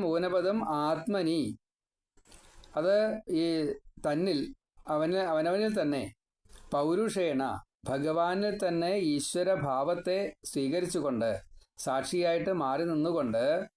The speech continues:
ഈ പൗരുഷഭാവം കൊണ്ട്, പൗരുഷേണ, ഈശ്വരഭാവത്തെ ഉപയോഗിച്ചുകൊണ്ട്,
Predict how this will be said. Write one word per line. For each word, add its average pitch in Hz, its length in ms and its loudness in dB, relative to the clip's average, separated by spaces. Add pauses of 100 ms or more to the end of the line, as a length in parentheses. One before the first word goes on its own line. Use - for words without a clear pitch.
(240)
ഈ 156 200 2
പൗരുഷഭാവം 156 1120 0
കൊണ്ട്, 131 300 0 (120)
പൗരുഷേണ, 135 680 0 (1300)
ഈശ്വരഭാവത്തെ 156 1120 2
ഉപയോഗിച്ചുകൊണ്ട്, 170 1000 2